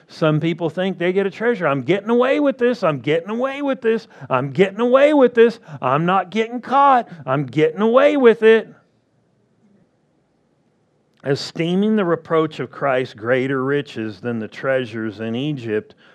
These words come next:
for he looked to the reward. There was a greater reward.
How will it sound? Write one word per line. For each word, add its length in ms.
for 240
he 340
looked 440
to 260
the 160
reward. 800
There 160
was 160
a 60
greater 500
reward. 640